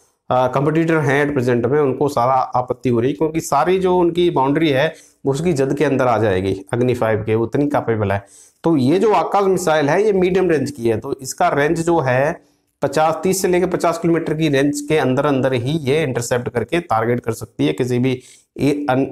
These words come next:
अनमैन्ड एरियल व्हीकल और तुम्हारा एयरक्राफ्ट जो भी आ जाए या मिसाइल भी कोई भी। इसकी,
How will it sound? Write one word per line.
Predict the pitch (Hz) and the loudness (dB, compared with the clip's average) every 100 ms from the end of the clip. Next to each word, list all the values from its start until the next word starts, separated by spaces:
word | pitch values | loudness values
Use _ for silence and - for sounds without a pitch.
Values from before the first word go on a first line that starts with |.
| - | -2
अनमैन्ड | 127 135 151 170 | 0 2 2 2
एरियल | 170 160 175 175 | 2 2 2 0
व्हीकल | 175 156 147 202 | 0 -2 0 0
और | 220 208 202 | 2 2 0
तुम्हारा | 190 165 165 | -2 0 0
एयरक्राफ्ट | 151 147 147 147 151 143 | 2 0 2 0 0 0
जो | 139 | 0
भी | 143 | 2
आ | 135 | 2
जाए | 143 160 | 2 2
या | |
मिसाइल | 147 120 127 135 | 0 0 0 0
भी | 151 | -4
कोई | - 143 | -10 -8
भी। | 156 | -8
इसकी, | 143 - 160 | -8 -2 -2